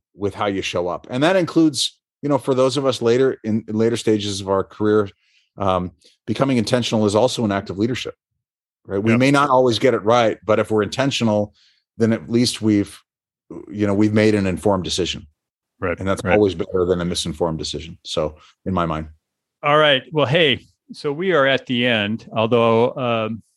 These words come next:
Speaker 2: we barely scratched the surface of a lot of stuff that, uh, I think we both view as important thoughts and ideas about how to lead. So there's, uh, in, in all likelihood, a part two lurking out there, just so you know.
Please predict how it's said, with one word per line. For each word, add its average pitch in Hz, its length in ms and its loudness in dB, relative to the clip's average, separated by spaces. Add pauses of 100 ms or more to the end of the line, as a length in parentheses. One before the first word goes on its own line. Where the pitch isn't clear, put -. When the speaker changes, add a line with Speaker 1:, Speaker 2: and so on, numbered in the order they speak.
(340)
Speaker 2:
we 131 260 -4 (160)
barely 127 340 4
scratched - 420 0
the - 60 -12
surface - 540 -2
of 95 160 0
a 92 40 0
lot 101 280 2
of 95 80 -4
stuff - 340 -2
that, 101 140 -4 (100)
uh, 92 640 -4
I 107 120 -6
think 107 280 -4
we 110 80 2
both 98 380 0
view 104 240 2
as 95 160 0
important 101 560 -2 (580)
thoughts 117 300 0
and 113 80 2
ideas 101 480 2
about 87 260 0
how 95 160 0
to 90 100 -2
lead. 95 340 -2
So 92 420 -4 (380)
there's, 95 340 -6
uh, 92 300 -2
in, 104 320 -10 (260)
in 139 140 -10
all 117 180 -6
likelihood, 107 520 -2
a 87 40 0
part 101 340 0
two 104 280 0
lurking 92 400 -2
out 87 180 -2
there, 90 180 -2
just - 260 -4
so 92 100 -2
you 87 180 0
know. 85 340 0